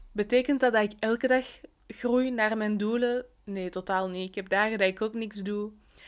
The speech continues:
dat ik geen zin heb om bezig te zijn <laughs> met die growth. En dan heb ik even een plateau of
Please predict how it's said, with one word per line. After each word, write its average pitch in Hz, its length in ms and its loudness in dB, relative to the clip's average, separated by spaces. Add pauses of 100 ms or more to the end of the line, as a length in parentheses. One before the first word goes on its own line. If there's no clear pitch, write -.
(120)
dat 185 120 -2
ik 185 60 -12
geen 196 220 -4
zin 214 200 0
heb 220 180 -2
om 196 200 -4
bezig 208 360 0
te 214 120 -6
zijn 202 480 -4 (460)
<laughs> 233 180 2
met 214 180 -2
die 196 200 -10
growth. 208 580 -2 (600)
En 196 480 0
dan 190 380 -4 (120)
heb 196 180 -6
ik 202 100 -6
even 202 280 -6
een 190 80 -4
plateau 233 600 -2
of 208 300 -8